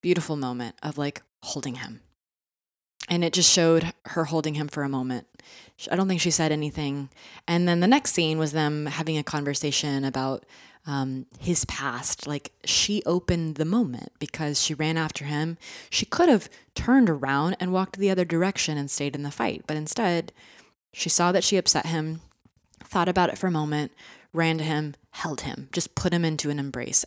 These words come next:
Everything about the scene changed. And that's an artistic gesture. And then later in the movie, another artistic gesture popped up. So Keira Knightley in the movie was going through a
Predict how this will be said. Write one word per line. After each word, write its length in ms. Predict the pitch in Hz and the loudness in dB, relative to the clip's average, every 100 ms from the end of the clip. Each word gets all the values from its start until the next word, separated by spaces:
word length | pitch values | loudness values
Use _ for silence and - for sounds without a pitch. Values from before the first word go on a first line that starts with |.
| - | 0
Everything 360 | 170 190 190 | 2 2 2
about 260 | 170 147 123 | 2 0 0
the 80 | 156 | 0
scene 360 | - 143 139 | 0 -2 -4
changed. 560 | 143 - - - - - - - - - - - - - - - | -2 -4 -6 -8 -8 -8 -18 -20 -20 -20 -20 -20 -20 -20 -6 2
And 380 | 190 185 180 | 4 6 6
that's 240 | 190 202 - | 6 6 6
an 80 | 180 | 2
artistic 360 | 160 147 143 | 2 0 -2
gesture. 360 | - 127 - 143 | -2 -2 0 0
And 180 | - 190 | 2 4
then 120 | 214 | 4
later 420 | 208 220 311 233 | 6 4 6 4
in 120 | 151 | 4
the 80 | 135 | 2
movie, 360 | 131 123 117 160 | 0 -2 -2 -2
another 320 | 175 220 220 | 0 2 4
artistic 440 | 135 - 131 135 | 2 0 -4 -4
gesture 480 | - 113 - 113 - | -2 -2 -2 -4 -8
popped 260 | - - - | -8 -8 -6
up. 240 | 90 - _ _ _ _ _ - - | -6 -8 _ _ _ _ _ -4 0
So 260 | - 147 | 0 0
Keira 300 | 139 170 156 | -2 0 2
Knightley 320 | 160 233 175 | 4 4 2
in 100 | 160 | 2
the 60 | 147 | 2
movie 360 | 135 131 135 135 | 0 0 0 0
was 140 | 139 | -2
going 280 | - 147 147 | -2 -2 -2
through 280 | - 139 135 - | -4 -4 -4 -6
a 320 | 127 123 | -6 -6